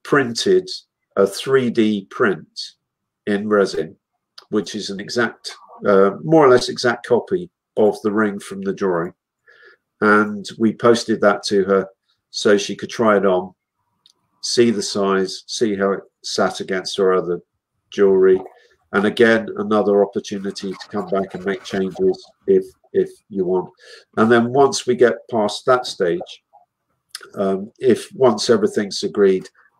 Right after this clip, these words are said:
then we go on and we'll make the ring for real. So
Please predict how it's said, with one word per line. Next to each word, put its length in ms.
then 320
we 200
go 300
on 160
and 300
we'll 180
make 220
the 100
ring 340
for 260
real. 360
So 380